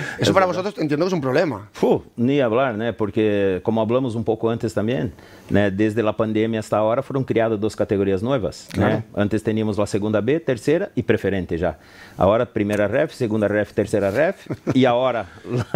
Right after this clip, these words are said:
Speaker 1: la, la comunidad preferente y luego,
Speaker 2: Sí.
Speaker 1: oh, no.
Speaker 2: Sí, ahora
Speaker 1: Eh,
Speaker 2: primera, segunda y
Speaker 1: sí,
Speaker 2: tercera.
Speaker 1: primera,
Speaker 2: Claro.
Speaker 1: segunda y tercera, ¿no?
Speaker 2: <laughs> Sí.
Speaker 1: O sea, fueron dos años más, mm, eh, que fueron puestos, pero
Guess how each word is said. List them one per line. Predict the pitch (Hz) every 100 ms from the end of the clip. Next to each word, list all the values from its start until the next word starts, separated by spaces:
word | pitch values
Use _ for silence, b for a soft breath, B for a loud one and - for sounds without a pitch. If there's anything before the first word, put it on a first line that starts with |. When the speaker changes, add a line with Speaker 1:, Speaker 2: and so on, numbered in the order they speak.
| 160
Speaker 1:
la, | 131
la | 110 110 110
comunidad | - 127 123 113 143 165 - - _ -
preferente | 110 - 110 151 202 196
y | 160
luego, | 120 127 131 117
Speaker 2:
Sí. | - -
Speaker 1:
oh, | 110
no. | 104 135 110 - -
Speaker 2:
Sí, | - 135
ahora | 127
Speaker 1:
Eh, | 92
Speaker 2:
primera, | 135 165
segunda | 180 180
y | 196
Speaker 1:
sí, |
Speaker 2:
tercera. | 151 170 156
Speaker 1:
primera, | 123 147
Speaker 2:
Claro. | 131
Speaker 1:
segunda | 131 139
y | 120
tercera, | 110 175 160 87 85
¿no? | 120
Speaker 2:
<laughs> | 92
Sí. | -
Speaker 1:
O | 117
sea, | - 131 92 - - 190 B B
fueron | - 117 117
dos | 139 135
años | 156 151 123
más, | 120 139 139 - - -
mm, | 110 107 -
eh, | 107 101 95 92 85 -
que | 104
fueron | 107 101 92
puestos, | 107 117 - 190 - - - B B -
pero | 113 110 101 90